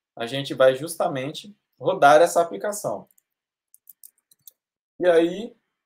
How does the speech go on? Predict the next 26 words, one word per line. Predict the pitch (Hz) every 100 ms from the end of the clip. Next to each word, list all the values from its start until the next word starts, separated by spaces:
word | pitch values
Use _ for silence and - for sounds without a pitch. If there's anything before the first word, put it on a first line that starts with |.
| _
pra | 139 151
rodar | 190 165 165 208 - _ _ _ _ _ _ _ _ _ -
no | 127
container, | 156 160 160 156 190 180 156
né, | 175
a | 190
gente | 123 120
justamente | 127 120 139 123 123 139
digita | 131 131 131
o |
comando | 131 104 101 _
Docker | 104 107 - 135
Run. | 135 135 156 202 _ _ _ _
E | 180
no | 240
caso, | 247 175 220 180
a |
gente | 165 160
tem | - 160
que | 156
justamente | 160 180 156 165
fazer | - 165 165
essas | 165 165
especificações | 165 - 180 - - 175 170 147 143 165 - _ _ _ _
da | 131 139 170
porta | - 147 156 - 143 127 -